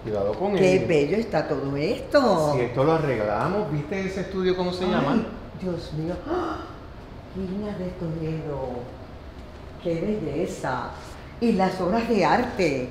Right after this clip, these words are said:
Speaker 1: Las obras de arte son de artistas, están
Speaker 2: Ay,
Speaker 1: todas a
Speaker 2: sí.
Speaker 1: la venta. Así
Speaker 2: Qué
Speaker 1: utilizamos nuestras paredes como galería también
Speaker 2: Sí.
Speaker 1: para exponer a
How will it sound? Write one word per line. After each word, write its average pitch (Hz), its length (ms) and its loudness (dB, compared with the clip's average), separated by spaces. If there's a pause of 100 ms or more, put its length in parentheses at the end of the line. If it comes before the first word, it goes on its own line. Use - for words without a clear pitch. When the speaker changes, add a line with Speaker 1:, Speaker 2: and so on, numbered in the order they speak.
(100)
Speaker 1:
Las 127 120 -2
obras 117 280 2
de 131 100 4
arte 131 240 2
son 135 240 0
de 139 80 6
artistas, 165 600 2
están 156 240 0
Speaker 2:
Ay, 196 120 2
Speaker 1:
todas 123 160 6
a 139 40 4
Speaker 2:
sí. 139 60 6
Speaker 1:
la 123 120 8
venta. 208 560 2 (360)
Así 156 200 0
Speaker 2:
Qué 175 80 4
Speaker 1:
utilizamos 139 680 2
nuestras 160 300 2
paredes 151 300 4
como 143 260 2
galería 117 460 2
también 156 300 10
Speaker 2:
Sí. 165 40 12
Speaker 1:
para 147 160 8
exponer 110 460 0
a 131 60 2